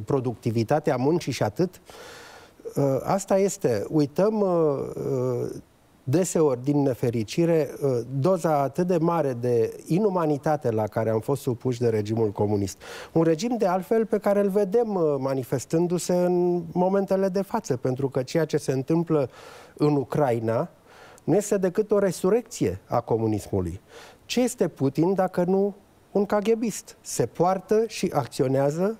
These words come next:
ca un ofițer K G B. Uh, bineînțeles că a lăsat deoparte ideologia comunistă și a înlocuit-o cu altceva. A înlocuit-o cu un, uh, populism la fel de periculos, pe de o parte, pe de altă parte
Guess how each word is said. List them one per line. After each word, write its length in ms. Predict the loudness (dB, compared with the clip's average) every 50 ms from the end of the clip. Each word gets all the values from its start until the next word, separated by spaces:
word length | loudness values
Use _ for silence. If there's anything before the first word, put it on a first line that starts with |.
| -10 _
ca 120 | 0 0
un 180 | 2 2 2 0
ofițer 440 | 0 0 -2 -4 0 0 0 0 2
K 160 | 0 -2 0
G 120 | 2 0
B. 100 | 0 2
Uh, 140 | 0 0 -2 -4 -8 -16 -20 -20 -18 -18 -18 -18 -16 -2 0 2 4 4 2 2 0 -4 -4 -2
bineînțeles 640 | 2 4 4 4 2 2 0 2 2 0 -2 -4 -2
că 320 | 0 2 4 4 2 2 0 -8 -12 -4
a 100 | -2 0
lăsat 280 | 0 0 0 0 0 2
deoparte 640 | 2 2 2 2 0 0 0 0 0 2 2 0 0 -2
ideologia 680 | -4 0 0 2 2 2 0 0 0 0 0 0 0
comunistă 840 | 0 0 -2 -2 -2 0 0 0 0 -2 -4 -4 -2 0 0 0 0 -4 -10 -20 -20 -20 -20 _
și 160 | -4 0 2
a 20 |
înlocuit-o 560 | 2 4 2 2 0 0 -2 0 0 0 -2
cu 340 | -2 -2 0 0 2 2 2 2
altceva. 640 | 0 0 0 0 0 0 0 2 0 0 -2 -6 -10 -20 _ _ -20 -20 -20 -20 -20 -20 -20 -4
A 120 | 0 2
înlocuit-o 500 | 2 2 2 2 0 0 2 2 0 -2
cu 160 | 0 0 2
un, 220 | 4 4 4 4 4
uh, 220 | 2 2 0 -2 0 0
populism 640 | 0 0 0 0 0 2 2 2 0 0 -4 -10 -14 -14 -6
la 160 | -2 -2 -2
fel 200 | 0 0 0 0
de 140 | 0 0 -2
periculos, 920 | 0 0 0 0 0 -4 -4 -4 -2 -2 -2 0 -2 -2 -4 -4 -10 -16 -20 -20 -20 -20 _ _
pe 100 | -2 0
de 100 | 2 2
o 60 | 2
parte, 360 | 2 0 -2 -2 0 -2 -2
pe 140 | 0 0 0
de 100 | 2 2
altă 240 | 0 0 0 -2 -2
parte 580 | 0 0 -2 -2 -4 -2 0 2 2 2 0